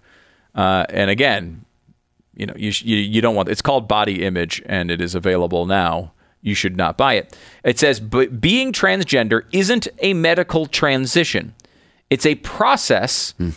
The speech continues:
Speaker 1: of learning to love yourself for
Speaker 2: Hmm.
Speaker 1: who you are."
Speaker 2: No.
Speaker 1: It's the exact
Speaker 2: The
Speaker 1: opposite
Speaker 2: opposite.
Speaker 1: of that.
Speaker 2: Again,
Speaker 1: It's hating
Speaker 2: the
Speaker 1: who you
Speaker 2: opposite.
Speaker 1: are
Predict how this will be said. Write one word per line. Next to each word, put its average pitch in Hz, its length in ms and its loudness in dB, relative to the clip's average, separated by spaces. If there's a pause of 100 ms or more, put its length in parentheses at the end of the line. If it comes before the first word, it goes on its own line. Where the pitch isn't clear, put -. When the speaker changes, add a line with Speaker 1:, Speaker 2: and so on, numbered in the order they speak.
(160)
Speaker 1:
of 143 180 0
learning 156 680 2
to 165 180 0
love 175 440 4
yourself 123 720 2 (340)
for 208 300 4
Speaker 2:
Hmm. 185 60 -4
Speaker 1:
who 240 240 2
you 233 220 2
are." 254 480 6 (100)
Speaker 2:
No. 165 880 2
Speaker 1:
It's - 220 -2
the 277 260 2
exact 277 960 2
Speaker 2:
The 139 100 4
Speaker 1:
opposite - 80 0
Speaker 2:
opposite. 180 600 4
Speaker 1:
of 160 120 0
that. 120 320 0
Speaker 2:
Again, 135 360 2
Speaker 1:
It's - 160 0
hating 320 520 2
Speaker 2:
the 180 80 2
Speaker 1:
who 202 160 2
you 185 160 4
Speaker 2:
opposite. 170 80 6
Speaker 1:
are 156 200 6